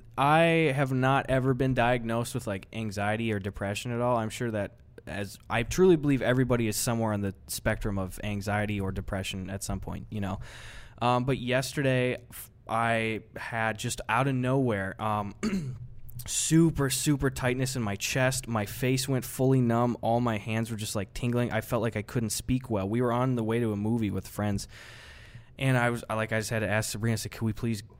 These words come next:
go to the emergency room?" Like, I thought, I was like, "Am I having a fucking heart attack?" I couldn't breathe, and my chest was, like, just killing me. And, and I don't know what was going on, but so they went there and they did, like, an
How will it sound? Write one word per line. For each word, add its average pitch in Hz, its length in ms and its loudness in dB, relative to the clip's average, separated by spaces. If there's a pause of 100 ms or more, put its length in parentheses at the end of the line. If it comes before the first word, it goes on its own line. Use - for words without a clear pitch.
(140)
go 113 200 4
to 113 80 2
the 110 60 2
emergency 113 500 0
room?" 95 220 -6
Like, 113 160 -2
I 123 100 4
thought, 135 500 2
I - 60 -8
was 104 100 -6
like, 101 120 -4
"Am 107 120 -4
I 107 60 -2
having 135 240 0
a 131 40 -2
fucking 127 360 -4
heart 98 260 -2
attack?" 160 400 -2
I 113 100 -4
couldn't 127 300 -2
breathe, 101 400 -4
and 101 80 0
my 92 80 -2
chest - 400 -4
was, 98 140 -8
like, 90 140 -8
just - 200 -8
killing 110 320 -4
me. 131 220 0
And, 104 260 -4 (480)
and 120 80 -2
I 131 80 4
don't 151 140 4
know 151 100 6
what 143 160 6
was 123 120 0
going 131 220 4
on, 143 220 4
but 117 240 0
so 131 140 0
they 123 120 4
went 123 260 2
there 139 120 4
and 131 80 4
they 110 80 0
did, 117 200 -2
like, 110 160 0
an 101 60 -4